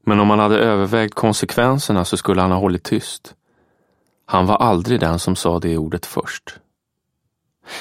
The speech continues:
Tidigare hade han bara sagt till en enda kvinna att han älskade henne, och det hade varit hans förra flickvän, som längtade efter någon sorts bekräftelse. Då hade han sagt det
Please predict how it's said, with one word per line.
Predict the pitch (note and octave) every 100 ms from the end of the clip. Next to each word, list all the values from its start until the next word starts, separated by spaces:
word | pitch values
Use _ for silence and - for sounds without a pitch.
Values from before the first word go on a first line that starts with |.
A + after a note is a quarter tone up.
| -
Tidigare | - A#2+ G2 G#2 A#2 B2
hade | A#2 G#2
han | G2
bara | G2 F2+
sagt | - F#2+ F2+ -
till | -
en | B2 B2 A#2+
enda | A#2+ F#2 F#2
kvinna | - G#2 F2 F2+
att | F2+
han | F#2
älskade | G2 D#2 - E2
henne, | G2+ D#2+ E2+ - _ _ _ _ _ _
och | - F2
det | F#2
hade | F#2+ G#2
varit | G#2 G#2
hans | F#2+ F2
förra | - G2 F#2
flickvän, | - F2 - D2+ D#2 A#2 _ - - -
som | A2 G2+
längtade | G2 F2+ - F#2
efter | F#2 F#2
någon | F2+ F2 F#2
sorts | - - - -
bekräftelse. | G#2 - A#2 - - D#2+ - - - _ _ _ _ _ _ _ _ -
Då | A2
hade | A2 C3
han |
sagt | C3 - G#2+ -
det | - F#2+